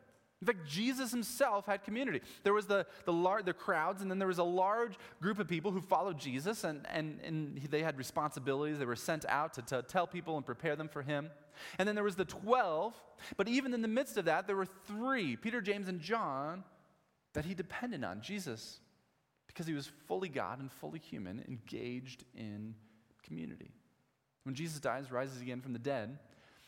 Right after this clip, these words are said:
he leaves behind a community of people that would take this message to the ends of the earth. We were designed to live life and to follow Jesus in community. Now, at this point,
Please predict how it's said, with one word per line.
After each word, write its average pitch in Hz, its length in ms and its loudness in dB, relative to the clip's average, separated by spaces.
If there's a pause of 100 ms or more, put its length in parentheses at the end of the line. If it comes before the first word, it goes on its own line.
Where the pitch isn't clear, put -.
he 143 120 2
leaves 165 360 0
behind 143 540 -2
a 151 280 -2 (520)
community 165 720 -2
of 120 160 -10
people 110 480 -10 (1900)
that 143 80 0
would 135 80 -2
take 185 300 -6
this 180 160 -6
message 113 640 -10 (240)
to - 100 -8
the 117 160 -6
ends 98 180 -6
of 120 100 -12
the 131 120 -8
earth. - 160 -6 (1800)
We 113 320 -4
were 160 140 -4
designed 117 720 -8
to - 140 -12
live 117 640 -6
life 95 420 -8
and 113 80 -10
to 101 60 -8
follow 101 340 -8
Jesus 104 460 -12
in 113 80 -10
community. 139 400 -10
Now, 123 80 -4
at 120 120 -6
this 170 140 -8
point, 139 220 -6